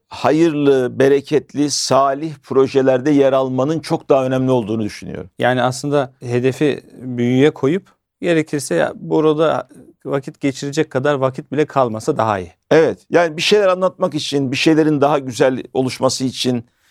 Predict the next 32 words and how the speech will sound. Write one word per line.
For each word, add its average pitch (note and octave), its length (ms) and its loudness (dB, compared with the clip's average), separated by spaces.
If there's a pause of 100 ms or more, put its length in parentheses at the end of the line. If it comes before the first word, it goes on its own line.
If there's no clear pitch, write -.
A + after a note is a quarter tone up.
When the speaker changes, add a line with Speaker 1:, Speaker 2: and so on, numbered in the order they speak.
(180)
Speaker 1:
belki B2+ 460 0
o B2+ 340 2
imkanlar C3+ 560 0
da G#2+ 180 -2 (180)
kullanılabilir, A2 640 0
kafe A2 260 -2
ortamları. G2+ 580 -2
Ama B2 320 0 (300)
son D3 280 0
tahlilde A#2 520 -4
bizim B2+ 300 -4 (500)
gerçekten A#2 600 0 (280)
bu D3+ 120 -4
kadar C#3+ 440 2 (340)
organize B2+ 500 0
kötülüğün C3 440 -4
karşısında A#2 680 -2 (460)
organize C#3+ 840 2
iyiliğin C#3+ 600 2
bir C3 80 0
parçası C3 560 -2
olmak C3 340 0
gibi B2 200 -4
bir B2+ 280 -4 (280)
Speaker 2:
Hı. A#2+ 80 -12
Speaker 1:
aslında A#2 320 0
çabamız B2 400 2
olmalı. A2+ 440 2
Buna C3+ 180 2
ihtiyacımız C3 680 0
da D3+ 100 4
var. G#2+ 240 -6